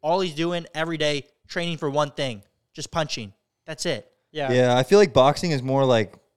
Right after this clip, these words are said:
Speaker 3: bro, it's like there, like, there's, like, a science behind it for sure.
Speaker 1: Yeah.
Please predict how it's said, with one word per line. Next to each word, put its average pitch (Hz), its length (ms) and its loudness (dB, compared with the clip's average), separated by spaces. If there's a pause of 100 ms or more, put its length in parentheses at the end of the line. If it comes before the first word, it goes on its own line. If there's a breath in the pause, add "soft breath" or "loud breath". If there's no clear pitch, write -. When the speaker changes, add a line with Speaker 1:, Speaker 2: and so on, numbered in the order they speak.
(220)
Speaker 3:
bro, 123 260 0
it's 117 220 -2
like 135 140 -2
there, 131 140 0
like, 131 180 -2
there's, 160 180 -2
like, 151 100 2
a 117 60 -4
science 131 400 -2
behind 110 440 -2
it 98 220 -6
for 107 160 -12
sure. 117 480 -2 (100)
Speaker 1:
Yeah. 127 340 -14